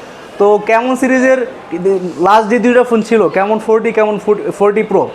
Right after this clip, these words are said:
এই দুইটা ফোন কিন্তু খুবই অ্যামেজিং। আমি দুইটা ফোনে আপনাদের একসাথে দেখাই দিচ্ছি। তো আমার হাতে যে দুইটা ফোন দেখতেছেন, একটা হচ্ছে ফোরটি, একটা ফোরটি প্রো। তো দুইটা ফোন কিন্তু almost similar। যেমন দেখেন, একটু কাছে আসেন ভাইয়া, দেখেন এটা হচ্ছে ফোরটি প্রোটা,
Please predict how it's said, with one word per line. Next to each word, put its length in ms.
এই 100
দুইটা 220
ফোন 220
কিন্তু 200
খুবই 280
অ্যামেজিং। 460
আমি 180
দুইটা 200
ফোনে 200
আপনাদের 300
একসাথে 220
দেখাই 260
দিচ্ছি। 320
তো 80
আমার 280
হাতে 280
যে 160
দুইটা 220
ফোন 200
দেখতেছেন, 500
একটা 220
হচ্ছে 220
ফোরটি, 240
একটা 200
ফোরটি 260
প্রো। 180
তো 80
দুইটা 280
ফোন 260
কিন্তু 280
almost 580
similar। 260
যেমন 300
দেখেন, 240
একটু 180
কাছে 200
আসেন 220
ভাইয়া, 120
দেখেন 240
এটা 160
হচ্ছে 200
ফোরটি 280
প্রোটা, 440